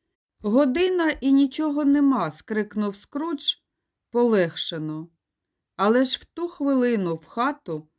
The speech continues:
полилось світло, і запона на Скруджевому ліжаку розсунулась. Скрудж схопився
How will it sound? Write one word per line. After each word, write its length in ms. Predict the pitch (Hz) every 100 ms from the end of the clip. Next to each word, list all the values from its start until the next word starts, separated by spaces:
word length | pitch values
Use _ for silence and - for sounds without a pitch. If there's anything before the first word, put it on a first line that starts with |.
| _ _ -
полилось 520 | 254 294 320 359 349
світло, 840 | - 220 214 180 - 165 160 170 _ _ _ _ _ _ _
і 160 | 190 214
запона 520 | 208 254 320 330 233
на 180 | 190 214
Скруджевому 840 | - 247 254 202 214 214 214 220
ліжаку 720 | 220 220 240 254 311 330 349 _ 220
розсунулась. 1120 | 247 294 - - 202 165 160 156 156 - _ _ _ _ _ _
Скрудж 520 | - - 254 294 349
схопився 1040 | - - 247 214 214 190 226 226 - 277